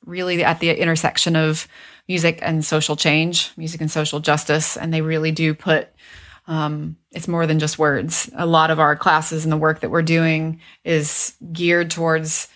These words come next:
helping musicians to see themselves more broadly and how they might be able to use their music to make a real meaningful impact in the world. That, for me,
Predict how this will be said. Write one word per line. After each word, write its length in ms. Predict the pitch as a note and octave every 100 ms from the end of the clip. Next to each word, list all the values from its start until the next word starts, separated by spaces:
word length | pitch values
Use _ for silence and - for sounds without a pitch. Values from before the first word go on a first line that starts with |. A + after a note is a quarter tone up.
| _ _ _ -
helping 440 | F3+ E3+ E3+ E3
musicians 500 | E3 D#3+ D#3+ E3 D#3+
to 80 | E3
see 160 | D#3+ E3
themselves 560 | D#3+ D#3+ D#3+ D#3+ D#3
more 160 | E3 D#3+
broadly 640 | D#3 E3 F3 F#3 F#3 F3+ -
and 320 | E3 D#3+ D#3+
how 300 | D#3+ E3 E3
they 120 | D#3+
might 220 | D#3+ D#3
be 120 | F3 E3
able 160 | D#3+
to 80 | D#3+
use 220 | D#3+ D#3
their 100 | D#3+
music 320 | D#3+ D3+ -
to 100 | -
make 200 | E3 D#3+
a 40 | D#3+
real 160 | D#3+
meaningful 520 | D3+ D#3+ B2+ D#3+ C#3+ -
impact 480 | D#3 E3 G2 -
in 60 | E3
the 60 | D#3+
world. 380 | D3 F2+ F2+ - _ - - - _ -
That, 320 | F3 D#3 - _ _ _ _ _
for 180 | - E3
me, 520 | E3 D#3+ D#3 D#3